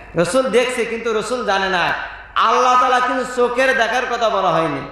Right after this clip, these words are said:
ব-, বলি নাই। বলছেন, "আপনি কি দেখেন?" অর্থাৎ মনের দেখা, মনের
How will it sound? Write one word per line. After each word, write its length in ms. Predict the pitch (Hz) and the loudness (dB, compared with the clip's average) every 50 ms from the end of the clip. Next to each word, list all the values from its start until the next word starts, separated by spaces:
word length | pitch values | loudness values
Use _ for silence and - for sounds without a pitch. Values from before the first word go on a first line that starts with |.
| - - - - - - - | -16 -20 -20 -20 -20 -8 -2
ব-, 260 | 170 208 226 220 - | 0 2 2 2 2
বলি 220 | 170 202 233 262 254 | 2 2 2 2 2
নাই। 200 | 233 214 226 214 - - - - - - - 202 | 2 2 2 0 -2 -4 -6 -10 -12 -14 -12 -10
বলছেন, 320 | 202 196 196 226 233 233 220 - - | -10 -8 -6 -4 -6 -6 -6 -8 -6
"আপনি 340 | - 175 185 233 226 220 214 | -4 -4 -4 -4 -4 -6 -6
কি 100 | 190 208 | -6 -6
দেখেন?" 200 | 175 185 185 185 | -6 -6 -6 -4
অর্থাৎ 360 | 180 180 180 208 214 226 226 - 170 - - - - - | -4 -4 0 2 2 2 2 0 -4 -6 -8 -10 -12 -12
মনের 540 | 175 170 180 185 202 214 226 233 226 220 190 | -8 -4 -2 0 0 2 2 2 2 2 2
দেখা, 440 | 214 214 208 208 214 190 175 170 160 | 2 2 2 2 2 2 2 2 2
মনের 560 | 165 170 190 196 202 220 220 226 226 226 | 0 0 -2 -2 0 0 2 2 2 0